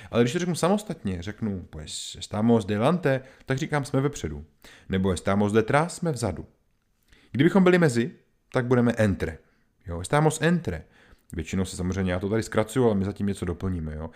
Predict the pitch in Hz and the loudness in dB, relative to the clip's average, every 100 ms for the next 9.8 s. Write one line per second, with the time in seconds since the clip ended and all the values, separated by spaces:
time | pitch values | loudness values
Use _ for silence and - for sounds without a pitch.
0 | - - - - - 117 117 101 90 - | -18 -18 -8 -6 -2 0 2 2 0 -4
1 | - 110 139 - 202 165 87 80 - - | 0 2 2 0 0 0 -2 -6 -10 -2
2 | 147 202 233 233 104 101 101 - 143 90 | 2 2 0 -2 0 0 0 -2 -2 -2
3 | - - - - - _ - 98 92 82 | -8 -14 -18 -20 -20 _ -6 0 0 2
4 | 104 104 78 - - 104 101 - 90 78 | 0 -2 -6 -8 -4 -2 -2 -2 -6 -6
5 | 87 82 76 71 - _ - 85 90 135 | -6 -6 -8 -12 -18 _ -12 -10 -8 -10
6 | 147 _ _ _ _ _ 95 82 87 87 | -14 _ _ _ _ _ -6 -4 -2 -4
7 | 87 82 87 85 85 80 - 85 80 78 | -4 -6 -6 -8 -8 -10 -12 -12 -10 -10
8 | 80 82 87 87 82 82 - 110 110 104 | -10 -10 -8 -6 -6 -8 -4 0 0 0
9 | 90 - 90 80 82 82 82 78 | -6 -6 -8 -6 -6 -6 -8 -10